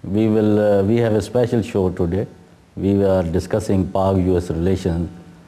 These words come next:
and, uh, it is my pleasure to introduce U S Consul General in Lahore, Miss Conroy. She has served in man-, many capacities all over the world, m-, especially Japan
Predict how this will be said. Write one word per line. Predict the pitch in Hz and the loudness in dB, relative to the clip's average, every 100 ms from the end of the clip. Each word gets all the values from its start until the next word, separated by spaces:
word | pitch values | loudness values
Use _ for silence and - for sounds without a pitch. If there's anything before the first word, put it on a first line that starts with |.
| - - _ - | -20 -20 _ -12
and, | 80 87 85 | -8 -6 -4
uh, | 85 82 82 78 76 71 - | -2 -2 -4 -6 -8 -10 -12
it | 85 82 | -10 -6
is | 90 | -4
my | 85 85 | -4 -4
pleasure | 80 85 98 95 85 | -6 -4 0 0 -2
to | - 82 | -2 -4
introduce | 76 78 80 95 95 - - - | -6 -6 -2 0 0 -4 -16 -12
U | 92 95 | -4 -2
S | 92 | -2
Consul | 92 92 95 | -4 -4 -4
General | 87 92 90 | -4 -2 -2
in | 90 85 | -2 -4
Lahore, | 82 87 92 95 - - - - _ | -4 -2 -2 -2 -8 -20 -20 -20 _
Miss | 90 92 | -4 -4
Conroy. | - 90 87 85 80 - - - - - - - - | -2 -2 0 0 -2 -4 -14 -20 -20 -20 -20 -20 -20
She | - - 92 92 92 | -12 -2 0 2 2
has | 87 85 - | 0 -2 -2
served | 98 98 90 92 | -2 0 0 0
in | 87 87 82 | 0 0 0
man-, | 95 104 90 | 2 2 0
many | 98 107 101 101 | 2 2 2 0
capacities | - - 92 - 95 92 82 | -4 -2 -4 -2 0 0 0
all | 85 87 | 0 2
over | 92 92 | 0 0
the | 90 | 0
world, | 87 90 90 85 | 0 0 0 -2
m-, | 76 76 80 | -4 -6 -6
especially | 80 - 92 87 87 80 | -8 -4 -4 -2 -4 -4
Japan | 78 87 85 90 90 87 87 85 85 | -2 -4 -2 -2 0 -2 -2 -4 -6